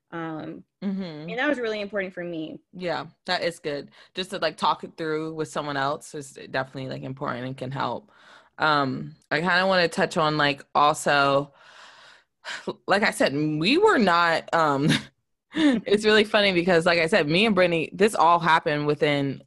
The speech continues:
Speaker 2: like, what, like, a month of each other, I would say.
Speaker 1: Yeah, I, so I've been, this makes a month for me, and for
Speaker 2: Mm-hmm.
Speaker 1: you, it'll probably be, <laughs> like,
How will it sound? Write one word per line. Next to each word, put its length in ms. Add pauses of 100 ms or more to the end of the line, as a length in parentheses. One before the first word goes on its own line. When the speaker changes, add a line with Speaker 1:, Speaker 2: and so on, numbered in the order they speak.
(100)
Speaker 2:
like, 320
what, 220
like, 140
a 60
month 260
of 120
each 160
other, 320 (320)
I 60
would 180
say. 320 (220)
Speaker 1:
Yeah, 260
I, 140
so 120
I've 180
been, 480
this 460
makes 480
a 60
month 400
for 160
me, 380
and 200
for 120
Speaker 2:
Mm-hmm. 100
Speaker 1:
you, 280
it'll 220
probably 380
be, 200
<laughs> 0
like, 340